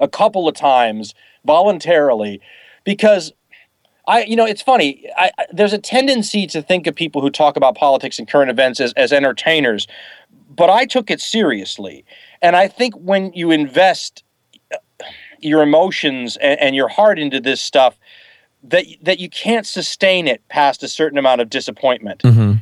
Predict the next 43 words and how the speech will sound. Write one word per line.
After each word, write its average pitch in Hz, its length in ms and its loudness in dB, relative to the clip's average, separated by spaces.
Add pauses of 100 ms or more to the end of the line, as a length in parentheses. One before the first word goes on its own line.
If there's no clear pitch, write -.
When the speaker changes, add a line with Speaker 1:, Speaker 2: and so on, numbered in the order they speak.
(120)
Speaker 1:
and, 160 260 2
and, 160 200 0 (560)
and 123 160 4
this 196 80 -2
Speaker 2:
Interesting. 220 240 0
Speaker 1:
is 101 80 -2
why 170 200 4
this 160 200 -4
election, 147 400 0
I 131 100 4
think, 139 200 -4
has 117 120 -6
been 123 140 -6
so 139 160 0
particularly 135 520 -2
hard 120 320 2
for 120 100 -4
me, 120 420 -2 (360)
because 160 280 0
I 185 100 4
couldn't 240 320 0
imagine 165 560 2
getting 143 260 0
an 139 80 0
outsider 143 720 2
in 120 320 -4
for 127 140 -8
so 170 260 4
long, 160 360 2
and 131 100 -6
you 139 80 -4
finally 214 320 0
get 185 200 -2
someone 147 360 -2
who's 131 200 -6
an 127 100 -4
outsider, 120 640 2 (540)
but 185 180 -2
he's 202 160 0
the 220 100 4
wrong 233 440 2
<laughs> 208 100 2
outsider 208 460 2